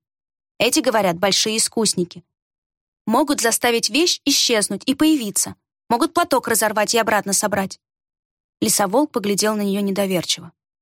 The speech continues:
Казалось, лазоревые глаза усмехались. «Конечно, это не волшебство»,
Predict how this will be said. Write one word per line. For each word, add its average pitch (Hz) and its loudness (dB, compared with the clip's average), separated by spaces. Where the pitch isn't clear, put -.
Казалось, 220 0
лазоревые 208 2
глаза 208 2
усмехались. 220 -2
«Конечно, 330 2
это 240 -4
не 247 0
волшебство», 240 0